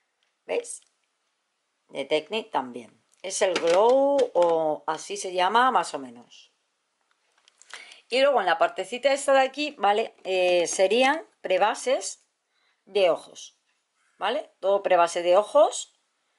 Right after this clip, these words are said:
Esta de aquí, por ejemplo, es de W siete. Esta es del Mercadona. Esta es, esto es para glitter, ¿veis? Esto es pegamento para glitter,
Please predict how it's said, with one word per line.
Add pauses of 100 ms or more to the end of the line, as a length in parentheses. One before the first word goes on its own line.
(400)
Esta
de
aquí,
por
ejemplo,
es
de
W
siete. (400)
Esta
es
del
Mercadona. (1500)
Esta
es, (180)
esto
es
para
glitter,
¿veis?
Esto
es
pegamento
para
glitter,